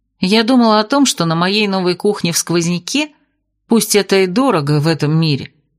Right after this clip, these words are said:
у нас обязательно появятся разнообразные специи. Да, что-нибудь я непременно куплю.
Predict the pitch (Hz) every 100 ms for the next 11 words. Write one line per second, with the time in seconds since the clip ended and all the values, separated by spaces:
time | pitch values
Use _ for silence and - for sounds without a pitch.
0 | _ _ 170 185 220 214 - 190 185 185
1 | 190 240 240 233 226 185 175 208 202 196
2 | - 190 180 175 170 185 180 180 175 -
3 | - 131 - - - _ _ _ _ _
4 | _ _ _ - 190 226 269 196 160 -
5 | 240 240 214 202 262 247 220 214 208 185
6 | 190 220 226 226 226 220 208 139